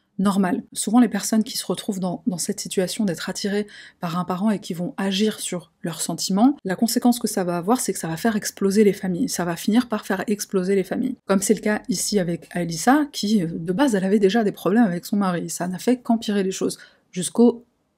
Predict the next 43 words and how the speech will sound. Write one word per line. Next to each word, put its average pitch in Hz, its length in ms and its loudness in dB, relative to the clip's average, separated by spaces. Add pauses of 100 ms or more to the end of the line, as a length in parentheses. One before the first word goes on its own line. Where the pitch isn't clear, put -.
divorce, 190 340 0
jusqu'à 185 220 -4
la 180 100 -2
demande 202 280 4
de 190 60 2
divorce. - 460 -8
Alors 190 160 0
attention, 202 300 4
bien 202 140 8
sûr, 226 160 2
je 190 80 0
précise 208 320 -2
que - 80 -2
c'est 185 160 -4
pas 214 140 0
le 196 120 4
cas 226 380 0
pour, 175 320 -4
euh, 170 140 -4
tout - 160 -6
le 175 40 0
monde, 208 180 6
c'est 208 140 2
pas 220 300 -2
une 180 180 -2
règle. 185 460 2
Les 185 160 -2
experts 202 240 0
ne 185 80 0
sont 180 160 -8
pas 208 160 -2
tous 196 160 -4
d'accord 185 320 -2
de 175 80 -6
toute - 180 -12
façon 202 260 -4
sur 185 280 -8
la 180 100 -4
théorie 180 380 -4
de 175 80 -4
l'attraction 175 580 -6
sexuelle - 400 -4
génétique. 180 580 0